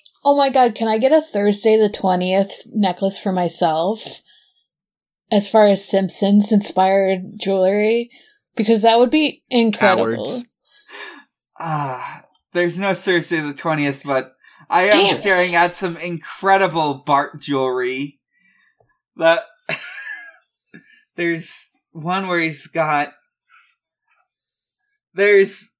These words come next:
Speaker 3: a golden, uh, there's a golden Bart here, uh, golden Duff beer.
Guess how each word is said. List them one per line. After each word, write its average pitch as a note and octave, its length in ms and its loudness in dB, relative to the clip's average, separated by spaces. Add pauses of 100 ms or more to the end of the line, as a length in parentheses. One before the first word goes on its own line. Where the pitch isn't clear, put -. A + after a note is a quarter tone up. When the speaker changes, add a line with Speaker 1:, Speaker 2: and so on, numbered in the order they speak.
(140)
Speaker 3:
a F#3 140 0
golden, G#3+ 840 0 (1600)
uh, F3 200 4 (160)
there's F#3+ 200 -2
a G3 80 0
golden G3+ 500 0
Bart E3 320 2
here, F3 680 -4
uh, C3 340 -4
golden D3+ 360 -6
Duff D#3 320 -8
beer. C3+ 560 -6